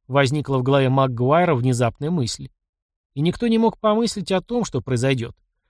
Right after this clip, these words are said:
Всё казалось таким стабильным. Война шла где-то далеко за океаном, и нас это никак не касалось. Молодой пилот Конфедерации начал размышлять о том, почему же его жизнь так кардинально изменилась.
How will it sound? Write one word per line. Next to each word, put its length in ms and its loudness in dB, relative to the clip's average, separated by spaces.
Всё 200 -4
казалось 340 -2
таким 240 -6
стабильным. 680 -4
Война 320 2
шла 220 -2
где-то 240 -2
далеко 340 0
за 140 0
океаном, 500 0
и 40 2
нас 180 -2
это 120 -6
никак 320 -2
не 120 -2
касалось. 600 -6
Молодой 420 2
пилот 300 -2
Конфедерации 760 -4
начал 340 -2
размышлять 560 -2
о 80 -2
том, 200 -6
почему 380 -4
же 80 0
его 140 2
жизнь 320 -2
так 160 -2
кардинально 580 0
изменилась. 560 -4